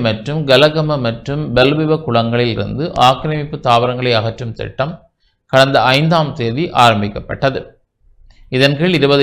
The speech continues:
ஏக்கருக்கும் அதிகமான பரப்பளவில் பரவியிருந்த ஆக்கிரமிப்பு தாவரங்கள் முற்றிலுமாக அகற்றப்பட்டன.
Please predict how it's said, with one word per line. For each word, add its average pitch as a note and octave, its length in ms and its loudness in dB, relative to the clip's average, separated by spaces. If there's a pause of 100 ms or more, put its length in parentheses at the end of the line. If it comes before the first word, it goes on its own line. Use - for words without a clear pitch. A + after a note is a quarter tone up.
ஏக்கருக்கும் B2 460 -2
அதிகமான B2 520 0
பரப்பளவில் A2 600 -2
பரவியிருந்த C3+ 440 0 (100)
ஆக்கிரமிப்பு B2 540 -2
தாவரங்கள் G#2+ 520 0
முற்றிலுமாக B2 600 -4 (160)
அகற்றப்பட்டன. B2 680 -6